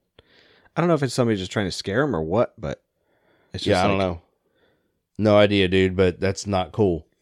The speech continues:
Speaker 1: It was an interesting article,
Speaker 2: I mean,
Speaker 1: I
Speaker 2: it's
Speaker 1: guess.
Speaker 2: not cool because, like, most of the people in Russia, they're fucking innocent, man.
Speaker 1: Oh, yeah.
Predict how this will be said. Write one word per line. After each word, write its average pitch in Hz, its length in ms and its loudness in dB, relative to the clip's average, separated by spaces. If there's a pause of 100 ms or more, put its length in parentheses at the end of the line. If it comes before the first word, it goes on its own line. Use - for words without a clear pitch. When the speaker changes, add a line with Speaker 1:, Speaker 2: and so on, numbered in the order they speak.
(160)
Speaker 1:
It - 60 0
was 247 80 2
an 175 80 2
interesting 104 400 -6
article, 87 200 2
Speaker 2:
I 147 40 6
mean, 151 160 4
Speaker 1:
I - 40 4
Speaker 2:
it's 127 100 -2
Speaker 1:
guess. - 20 -14
Speaker 2:
not 143 200 4
cool 151 160 4
because, 127 340 2
like, 110 200 2 (360)
most 139 260 2
of 208 60 0
the 180 60 0
people 208 220 4
in 170 120 6
Russia, 165 320 2
they're 127 260 4
fucking 175 320 4
innocent, 101 480 0
man. 85 300 -8 (380)
Speaker 1:
Oh, 113 80 2
yeah. 87 220 -2